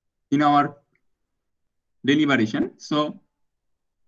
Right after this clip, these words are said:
to start with, we have a voltage amplifier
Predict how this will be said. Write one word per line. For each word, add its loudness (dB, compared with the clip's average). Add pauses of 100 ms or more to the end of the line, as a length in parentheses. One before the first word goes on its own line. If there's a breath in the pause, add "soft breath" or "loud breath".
(320)
to -2
start 4
with, 2 (1000)
we -2
have 2
a 4
voltage 2
amplifier 0